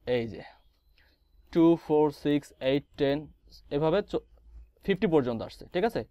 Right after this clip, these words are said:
তো যদি কোনো একটা ব্লক আমাকে ফাঁকা রাখতে হয় if কন্ডিশনের মধ্যে, যে এইটা হলে আমি ফাঁকা রাখবো, so সেক্ষেত্রে আমি পাঁচ ইউজ করতে পারি,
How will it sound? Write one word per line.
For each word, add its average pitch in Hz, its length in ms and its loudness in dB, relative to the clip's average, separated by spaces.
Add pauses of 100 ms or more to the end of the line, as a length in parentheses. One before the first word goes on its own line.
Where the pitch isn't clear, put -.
(1120)
তো 139 300 4
যদি 160 220 4
কোনো 185 240 2
একটা 202 220 2 (120)
ব্লক 135 280 6 (200)
আমাকে 143 320 -4 (100)
ফাঁকা 147 240 4
রাখতে 202 260 4
হয় 131 260 4 (160)
if 196 140 -8
কন্ডিশনের 180 460 0
মধ্যে, 120 300 -2 (160)
যে 151 80 0 (100)
এইটা 151 280 -2
হলে 190 200 0
আমি 180 60 -2
ফাঁকা 165 380 0
রাখবো, 120 240 2 (1200)
so 135 120 0
সেক্ষেত্রে 185 760 2 (920)
আমি 135 280 0 (680)
পাঁচ 147 180 2 (100)
ইউজ - 220 0
করতে 135 220 -4
পারি, 104 160 -8